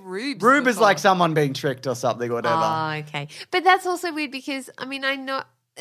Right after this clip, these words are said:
Speaker 1: it's very
Speaker 2: It's
Speaker 1: rare
Speaker 2: more like
Speaker 1: for a
Speaker 2: her
Speaker 1: podcast
Speaker 2: column.
Speaker 1: to have a live call-in function.
Speaker 2: Yeah, it's both. I mean, radio shows do that, you know what I mean?
Speaker 1: Yeah, that is true.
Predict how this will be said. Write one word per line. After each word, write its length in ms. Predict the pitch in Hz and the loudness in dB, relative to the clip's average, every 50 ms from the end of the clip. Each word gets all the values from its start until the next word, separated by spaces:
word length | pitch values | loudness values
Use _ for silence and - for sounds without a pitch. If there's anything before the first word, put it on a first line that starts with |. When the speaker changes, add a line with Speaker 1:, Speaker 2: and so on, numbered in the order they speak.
| - - - | -14 -10 -10
Speaker 1:
it's 200 | 277 277 - - | -10 -10 -10 -10
very 260 | 269 277 269 277 294 | -8 -6 -4 -4 -4
Speaker 2:
It's 100 | 294 277 | -4 0
Speaker 1:
rare 140 | 226 262 277 | 4 4 6
Speaker 2:
more 80 | 269 | 6
like 200 | 247 240 214 185 | 6 6 6 6
Speaker 1:
for 60 | 247 208 | 6 4
a 20 | |
Speaker 2:
her 60 | 196 - | 4 4
Speaker 1:
podcast 100 | 247 240 | 4 4
Speaker 2:
column. 460 | 156 160 156 - 220 220 226 226 214 | 4 6 6 6 6 6 4 2 -2
Speaker 1:
to 100 | - 247 220 | -6 -8 -6
have 220 | 220 226 214 196 | -4 -4 -4 -4
a 140 | 208 202 196 | -4 -8 -8
live 560 | 190 185 175 180 175 175 180 180 185 175 175 | -8 -8 -6 -2 0 2 2 2 0 -2 -6
call-in 560 | - - - 175 170 185 196 196 185 160 156 156 | -12 -16 -12 -12 -10 -10 -10 -12 -12 -14 -14 -14
function. 240 | - - - 135 | -14 -12 -6 -4
Speaker 2:
Yeah, 160 | 143 127 - 131 | -2 0 0 -2
it's 140 | 131 135 | -2 -4
both. 400 | 131 135 143 147 123 101 113 120 | -4 2 4 4 4 4 2 0
I 80 | 151 185 | 0 2
mean, 180 | 220 247 254 254 | 2 2 2 4
radio 420 | 269 269 269 254 247 202 170 147 | 4 4 4 4 4 4 4 4
shows 380 | 127 123 - 131 113 110 107 - | 2 2 2 2 2 0 -2 -4
do 160 | - 107 104 | -8 -8 -8
that, 220 | 101 98 - - - | -6 -6 -8 -8 -8
you 60 | 104 | -8
know 100 | 110 110 110 | -8 -8 -8
what 80 | 110 | -8
I 240 | 107 110 107 107 113 | -8 -6 -6 -6 -6
mean? 100 | 131 143 | -4 -4
Speaker 1:
Yeah, 180 | 240 233 226 226 | -2 -2 -2 0
that 200 | 233 226 220 180 | 0 -2 -2 -4
is 160 | 220 220 - - | -8 -12 -14 -14
true. 220 | - 151 147 156 | -14 -12 -14 -14